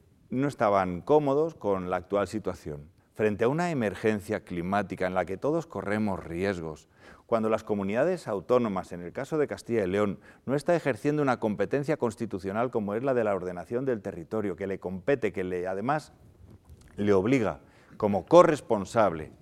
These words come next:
de garantizar esa perpetuidad, esa preservación de nuestro territorio,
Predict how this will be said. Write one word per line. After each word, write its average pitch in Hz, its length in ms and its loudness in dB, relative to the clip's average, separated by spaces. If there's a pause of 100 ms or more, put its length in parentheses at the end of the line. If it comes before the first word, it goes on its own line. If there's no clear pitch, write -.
de 98 140 0
garantizar 98 720 2 (420)
esa 101 440 0
perpetuidad, 104 680 4
esa 104 360 0 (420)
preservación 104 720 2
de 104 80 2
nuestro 95 260 -6
territorio, 110 580 -2